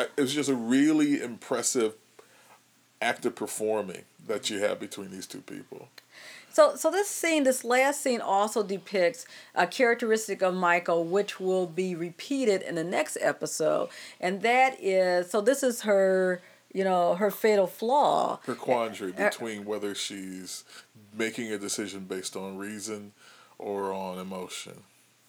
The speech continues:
Speaker 2: And, you know, and clearly, at least to us, she is acting on emotion, and the results are gonna provide far-reaching unintended consequences,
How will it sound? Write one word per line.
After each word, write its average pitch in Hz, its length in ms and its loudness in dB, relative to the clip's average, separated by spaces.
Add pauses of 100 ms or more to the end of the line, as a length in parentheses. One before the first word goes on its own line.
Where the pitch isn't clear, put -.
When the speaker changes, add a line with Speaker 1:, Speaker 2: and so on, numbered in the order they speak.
(160)
Speaker 2:
And, 220 380 4 (240)
you - 100 0
know, 247 120 8
and 220 220 4
clearly, 226 600 4
at 180 100 6
least 240 280 2
to - 240 2
us, 185 460 2 (260)
she 240 640 2 (120)
is 190 260 2
acting 202 380 2
on 185 140 0
emotion, 175 840 0 (320)
and 190 220 0
the 202 60 6
results 214 680 2
are 190 80 2
gonna 185 140 0
provide 170 500 0
far-reaching 185 760 -2
unintended 175 640 -4
consequences, 165 920 -2